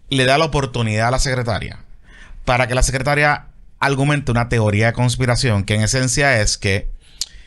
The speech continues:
el Departamento de Educación cree que hay estudiantes que están grabando los videos de TikTok. Escuche esto bien porque se van a echar para atrás. Que están grabando los videos de TikTok a cambio de puntos de bono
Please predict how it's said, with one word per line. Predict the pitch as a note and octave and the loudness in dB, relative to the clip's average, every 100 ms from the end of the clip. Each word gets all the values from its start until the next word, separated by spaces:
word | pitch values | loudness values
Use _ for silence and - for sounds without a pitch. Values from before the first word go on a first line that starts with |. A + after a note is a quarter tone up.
| - - - - - - _ C3 | -20 -18 -18 -20 -20 -20 _ 0
el | C3+ | 2
Departamento | C3 B2+ C3 C3 D3 | 2 0 -2 -2 -2
de | |
Educación | D#3 D3+ D#3+ D#3 | -2 -2 -2 -4
cree | C#3 D#3 C3 G#2+ - - | -4 -2 0 -2 -6 -8
que | B2+ | -2
hay | B2+ C3 | 0 0
estudiantes | D3 C3+ D3+ D3 D3 C#3+ C#3 A2+ - | -2 -4 -2 0 0 0 0 -2 -2
que | |
están | G#2+ - A#2+ | -4 0 0
grabando | B2+ A2 G#2 A2+ | 2 2 2 2
los | B2 | 2
videos | A#2+ B2+ B2 | 2 2 2
de | B2 | 0
TikTok. | B2+ A#2+ - - - - - - - - - | -2 -2 -6 -6 -18 -20 -20 -20 -20 -20 -14
Escuche | - G#2+ A#2 | -6 -2 0
esto | A2 A#2 | 0 0
bien | A#2 | 0
porque | - F#2 | 0 -2
se | F#2 | 0
van | E2+ | 2
a | F2+ | 0
echar | - F#2+ | 0 -2
para | - - | -4 -6
atrás. | - - - - - - - - | -12 -14 -18 -16 -14 -14 -12 -4
Que | |
están | A#2 B2 | -2 0
grabando | B2 C#3 D3 | 2 2 2
los | D3 | 2
videos | D3 C#3+ | 2 2
de | C#3 | 0
TikTok | C#3 - C#3+ - | -2 -2 -2 0
a | A2+ | -2
cambio | A#2 B2+ C3+ | 0 0 2
de | A#2+ | 0
puntos | G2+ A#2+ C3+ - C#3 C3 | 0 0 0 -2 -4 -2
de | C#3 | 0
bono | C#3+ C#3 G#2 - | 0 2 0 -2